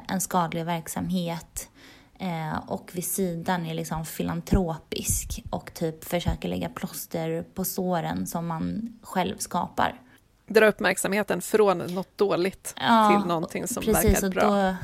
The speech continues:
Speaker 1: då blir det ju verkligen också så här när någon säger någonting, ja, men det här är dåligt för miljön, då kan man bara, men jag har donerat tio miljarder dollar. Alltså så här, det, det är klassiskt, eh, P R-arbete skulle jag säga. Ehm.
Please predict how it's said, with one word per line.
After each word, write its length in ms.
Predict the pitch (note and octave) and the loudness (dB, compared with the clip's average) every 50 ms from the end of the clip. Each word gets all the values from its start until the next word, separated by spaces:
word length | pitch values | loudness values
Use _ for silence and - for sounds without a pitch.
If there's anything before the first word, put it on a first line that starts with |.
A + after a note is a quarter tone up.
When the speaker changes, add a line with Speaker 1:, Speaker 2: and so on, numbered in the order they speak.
| - - | -8 -6
Speaker 1:
då 80 | A3+ G#3 | -2 2
blir 240 | G#3 A3+ A3+ A3 | 4 6 6 6
det 60 | G3+ G3 | 6 4
ju 100 | G3 E3+ | 2 2
verkligen 360 | F#3 F3 F3 - - F3 F3 | 2 0 0 -2 -4 -4 -4
också 220 | F3 E3+ - F3 | -4 -6 -8 -10
så 120 | D#3+ - E3+ | -6 -2 -2
här 120 | D#3+ E3 | 0 0
när 160 | E3 E3+ E3 | -2 -2 -4
någon 440 | E3 E3 E3 D#3+ D#3+ E3 E3 E3 E3 - - - - - - - - - - _ _ - | -2 -4 -4 -4 -4 -4 -4 -4 -6 -8 -12 -18 -20 -20 -20 -20 -20 -20 -20 _ _ -12
säger 520 | - - - A#3 A3+ A#3+ A#3 G3 F#3 F3 | -6 0 4 6 6 6 6 6 4 0
någonting, 480 | E3+ E3 F3 E3+ - F#3+ - - A3 G3 | 0 -2 -2 -2 -2 -2 -2 -2 -2 0
ja, 80 | F#3 | 2
men 120 | F#3+ F#3 F3 | 2 2 2
det 60 | F3+ | 4
här 100 | F3 F3+ | 2 2
är 40 | F3+ | 4
dåligt 760 | F3+ F#3+ F3+ E3+ E3+ F3+ F#3+ F3 - - - - - G#3 G3 | 4 4 4 4 4 4 2 2 0 -2 -4 -4 -4 -6 -2
för 260 | - F3 E3+ E3+ E3+ | 0 2 2 2 2
miljön, 520 | E3+ F3 E3+ F#3+ G3 F#3 - - - G#3 G3 | 2 0 2 2 2 2 0 0 0 -2 -2
då 100 | - F3+ | -2 0
kan 220 | F3+ E3+ E3+ E3+ | -2 -2 -2 -2
man 120 | E3+ E3 | -2 -2
bara, 80 | F3 F#3 | 0 4
men 240 | G#3 A#3+ B3 B3 A#3 | 6 8 8 8 8
jag 300 | A3+ B3+ B3+ C4+ C#4 C#4+ | 8 8 8 8 6 6
har 120 | C#4 C#4 | 4 2
donerat 540 | B3+ C4 B3+ B3 A#3+ A3+ G#3+ G#3 A3 G#3 G#3+ | 4 6 6 8 8 6 6 4 0 0 0
tio 320 | - B3+ A#3 G#3+ G3+ G#3+ | 2 4 4 4 4 4
miljarder 460 | G#3+ G#3+ G#3+ G#3 G3 G3 G3 G3 G3 F#3 | 4 4 4 4 4 4 4 4 2 2
dollar. 320 | G3 G#3 G#3+ G#3 F3+ - | 4 4 4 4 4 4
Alltså 240 | - F#3 F#3+ F#3+ F3+ | 2 2 2 0 -2
så 120 | F3 - | 0 0
här, 180 | D#3+ D#3+ D#3 - - - | 0 0 -2 -4 -6 -4
det, 320 | F#3+ F3+ F3+ F3+ - - - - - - _ _ _ _ _ _ - - | -2 -2 -2 -2 -4 -6 -8 -12 -14 -16 _ _ _ _ _ _ -6 -4
det 60 | F#3 | -4
är 120 | F3 - | -4 -4
klassiskt, 960 | - - G3 F3+ - - - - - F#3+ F#3+ - - - - _ - - - - | -2 0 0 0 0 -2 -8 -6 -6 -6 -6 -6 -8 -8 -10 _ -20 -14 -10 -8
eh, 300 | F#2 - - D2 - B3 - - - _ _ _ _ _ _ _ _ - | -6 -6 -8 -8 -10 -12 -14 -16 -18 _ _ _ _ _ _ _ _ -6
P 240 | - F#3+ E3+ D#3+ | -4 -4 -4 -2
R-arbete 540 | E3 D#3+ D#3+ E3 E3+ F3+ F#3+ F#3+ F#3+ - - | -4 -4 -4 -6 -6 -6 -6 -8 -8 -10 -12
skulle 200 | - - - - | -10 -8 -8 -8
jag 80 | - - | -8 -8
säga. 300 | - - - - A#3 B3 - _ - | -8 -8 -8 -8 -10 -12 -14 _ -10
Ehm. 520 | F#3+ F3 F3 E3+ E3+ E3+ E3+ E3+ F3 | -8 -6 -6 -6 -6 -6 -6 -8 -8